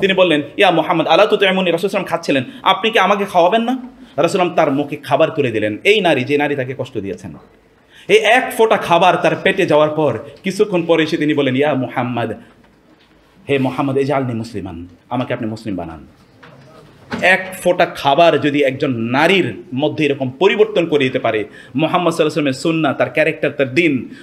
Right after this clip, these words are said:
যদি আপনি গলদকরণ করেন, খান, তাহলে আপনার মধ্যে কেমন পরিবর্তন হতে পারে? রাসূলুল্লাহ সাল্লাল্লাহু আলাইহি ওয়াসাল্লাম পানি নাই, বুখারীর অনেকগুলো কিতাবুল আসওয়ালাতে আপনি পড়েন, বহু, বহুগুলো বর্ণনা, অনেকগুলো বর্ণনা।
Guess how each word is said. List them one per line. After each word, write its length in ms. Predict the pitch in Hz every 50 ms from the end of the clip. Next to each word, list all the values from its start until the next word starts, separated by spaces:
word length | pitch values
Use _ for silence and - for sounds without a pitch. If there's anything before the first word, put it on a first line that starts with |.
| - 123
যদি 200 | 147 175 160 160
আপনি 220 | 151 - - 147
গলদকরণ 600 | 131 120 160 185 202 190 190 175 180 175 170 165
করেন, 240 | 156 - 156 151 147
খান, 280 | 143 - - 160 151 156
তাহলে 180 | 156 151 151
আপনার 220 | 147 147 147 156 151
মধ্যে 140 | 147 151 147
কেমন 240 | 147 147 147 143 123
পরিবর্তন 360 | 151 147 139 139 135 135 127
হতে 120 | 120 -
পারে? 180 | 117 110 101 95 87 - - - - - - - _ _ _ _ _ _ _ _ _ _ _ _ _ _ - - -
রাসূলুল্লাহ 480 | 165 196 190 - 262 262 254 240 233
সাল্লাল্লাহু 420 | 220 - 220 214 214 220 240 226 226
আলাইহি 180 | 220 220 220
ওয়াসাল্লাম 340 | 226 226 220 233 226 220 220
পানি 220 | - - 214 240 247
নাই, 220 | 247 233 202 175 139 - -
বুখারীর 380 | 151 135 175 - 247 226 226
অনেকগুলো 360 | - 226 254 254 202 208 202 196
কিতাবুল 380 | 202 - 208 185 180 175 175 175 - - - - _ _ _ -
আসওয়ালাতে 460 | 175 175 - - 175 170 180 180 185
আপনি 160 | 170 - 170 170
পড়েন, 260 | 170 170 165 156 147 147 160
বহু, 280 | 208 269 294 262 254 233
বহুগুলো 440 | 165 220 233 233 240 226 226 208 -
বর্ণনা, 280 | 156 147 127 113 110
অনেকগুলো 420 | 120 190 233 254 220 147 160 151 139
বর্ণনা। 320 | 131 117 113 101 92 85